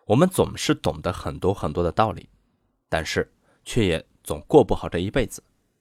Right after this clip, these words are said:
这句话是谁说的？我忘记了。很多人知道，他可能是因为韩寒说过，这个世界许多真理都是需要特定的人说出来，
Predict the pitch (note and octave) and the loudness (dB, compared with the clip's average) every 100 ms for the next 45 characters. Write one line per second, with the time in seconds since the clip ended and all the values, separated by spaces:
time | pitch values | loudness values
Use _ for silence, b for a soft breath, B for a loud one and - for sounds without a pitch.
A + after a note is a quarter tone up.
0 | _ b b b b - E3+ D#3 D3 B2 | _ b b b b 2 4 4 4 2
1 | - B2+ A#2 - - - E2+ G#2 C3+ C#3 | 0 0 0 -4 -8 -2 -2 0 2 2
2 | - - - A#2+ D3+ F#2 C#2 - - _ | 0 -6 -6 -4 -4 -6 -8 -10 -18 _
3 | _ _ _ _ _ _ _ _ - A#2 | _ _ _ _ _ _ _ _ 2 4
4 | B2+ G#3 F#3+ F#3+ F3 - _ _ _ - | 6 6 4 2 2 0 _ _ _ -14
5 | - - - D#2 F2 - C3 C3+ C#3+ - | -12 -8 -4 -2 -2 -2 0 2 0 -2
6 | - G2+ C3 D3 D3+ F3 E3 - _ _ | -2 -2 0 -2 0 -2 -2 -8 _ _
7 | _ _ _ - D3 A2 D#3+ - C3+ b | _ _ _ 0 2 0 -2 0 -2 b
8 | - C#3 B2+ D3+ G3 G#3 F#3+ - _ _ | -4 0 2 2 2 2 0 -2 _ _
9 | _ _ F3+ F#3 F#3+ - - _ - - | _ _ 4 4 2 -2 -4 _ -12 0
10 | G#2 - - G3 C#3+ - E3 F#2+ C2+ C#2 | 2 2 -4 2 2 2 0 0 -4 -8
11 | - - - F#3+ E3+ E2+ - | -10 -6 2 2 2 -2 -2